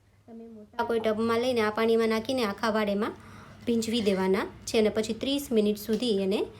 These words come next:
રાખવાના છે. ત્રીસ મિનિટ પછી તમારું જે નોર્મલ શેમ્પૂ હોય એનાથી તમે વાળ ધોઈ લેજો, પણ એ શેમ્પૂ ખૂબ જ માઇલ્ડ હોવું જોઈએ અને આ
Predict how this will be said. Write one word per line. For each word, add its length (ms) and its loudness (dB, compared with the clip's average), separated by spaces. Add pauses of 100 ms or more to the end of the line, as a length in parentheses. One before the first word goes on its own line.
(300)
રાખવાના 500 0
છે. 200 -12 (600)
ત્રીસ 300 -2
મિનિટ 300 2
પછી 300 0
તમારું 380 2
જે 100 2
નોર્મલ 580 4 (460)
શેમ્પૂ 560 2
હોય 280 4 (220)
એનાથી 360 4
તમે 300 2
વાળ 280 2 (640)
ધોઈ 180 8
લેજો, 300 4
પણ 160 2
એ 100 4
શેમ્પૂ 340 2
ખૂબ 240 2
જ 120 4
માઇલ્ડ 380 6
હોવું 220 4
જોઈએ 280 2
અને 240 4
આ 300 2